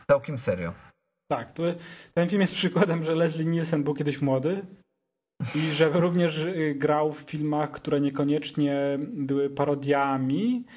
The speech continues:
Speaker 1: Mhm.
Speaker 2: i on nie, w tych filmach nie gra, mm, no, komediowej roli, tylko właśnie takiej roli, rolę, mm, taką heroiczną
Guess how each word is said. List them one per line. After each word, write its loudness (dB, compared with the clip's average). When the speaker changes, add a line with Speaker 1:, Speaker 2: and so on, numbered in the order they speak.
Speaker 1:
Mhm. -2
Speaker 2:
i 0
on 2
nie, 0
w -12
tych -6
filmach -2
nie 2
gra, 0
mm, -4
no, 0
komediowej 2
roli, -2
tylko -6
właśnie -4
takiej -12
roli, -4
rolę, 2
mm, 0
taką 0
heroiczną 0